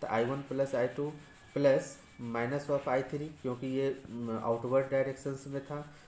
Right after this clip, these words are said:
plus minus of I four, क्योंकि ये outward directions में यहाँ पे है, leaving from the junction है। इन total को अपन ने ज़ीरो कहा, यहाँ plus minus देखिए आप आई वन प्लस आई टू माइनस आई थ्री माइनस आई फ़ोर,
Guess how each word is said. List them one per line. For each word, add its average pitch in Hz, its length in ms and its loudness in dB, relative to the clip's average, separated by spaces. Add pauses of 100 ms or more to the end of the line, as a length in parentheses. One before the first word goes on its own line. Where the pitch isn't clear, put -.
(180)
plus 135 480 2
minus 123 380 -2
of 135 180 0
I 123 140 0
four, 143 300 -4
क्योंकि 127 240 -6
ये 127 180 -2
outward 120 420 0
directions 135 560 -2
में 139 140 -8
यहाँ 135 220 -6
पे 143 60 -2
है, 147 240 -6 (260)
leaving 131 400 -4
from 135 200 -2
the 135 140 -2
junction 135 340 -4
है। 156 440 -10 (140)
इन 127 180 -4
total 131 320 -2
को 135 140 -2
अपन 131 280 2
ने 135 100 -4
ज़ीरो 123 280 -4
कहा, 135 220 -2 (180)
यहाँ 123 120 -4
plus 123 360 -4
minus 127 380 -6
देखिए 123 240 -6
आप 131 160 -2
आई 113 180 -2
वन 123 120 -2
प्लस 127 400 -2
आई 110 160 0
टू 135 160 -8
माइनस 127 400 -6
आई 123 120 -2
थ्री 131 240 -8
माइनस 123 380 -6
आई 110 120 2
फ़ोर, 95 300 -6